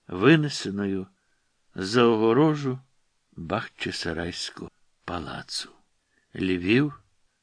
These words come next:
Бахчисарай, тисяча дев'ятсот шістдесят п'ятий, тисяча дев'ятсот шістдесят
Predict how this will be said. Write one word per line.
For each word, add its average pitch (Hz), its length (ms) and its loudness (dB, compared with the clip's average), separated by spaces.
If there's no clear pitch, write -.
Бахчисарай, 87 920 -4
тисяча 117 520 -2
дев'ятсот 98 520 -2
шістдесят 87 560 -6
п'ятий, 107 600 -6
тисяча 131 580 -2
дев'ятсот 101 680 -4
шістдесят 110 880 -4